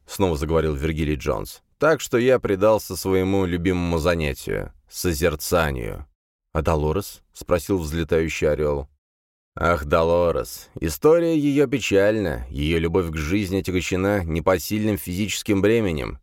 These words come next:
Мне кажется, она живет здесь в уединении, или, вернее сказать, со мной, так как открыла, что может любить людей только вдали от них».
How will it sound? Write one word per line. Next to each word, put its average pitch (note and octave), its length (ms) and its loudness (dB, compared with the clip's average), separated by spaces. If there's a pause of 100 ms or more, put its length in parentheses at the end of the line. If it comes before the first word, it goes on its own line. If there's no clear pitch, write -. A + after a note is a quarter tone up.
Мне G#2 220 0
кажется, C#3 440 2
она A2 160 2
живет G2 360 2
здесь E2+ 320 -2
в F2 80 -2
уединении, G2+ 640 2
или, G2+ 100 2
вернее G2 360 2
сказать, G2 540 0
со F2+ 300 0
мной, A2+ 360 2
так - 280 0
как F2+ 180 -4
открыла, G#2+ 480 2
что D#2+ 200 -2
может E2+ 320 -2
любить E2 320 -2
людей D#2+ 340 0
только E2+ 320 -2
вдали D#2+ 300 0
от D#2 160 -2
них». G#1 340 -10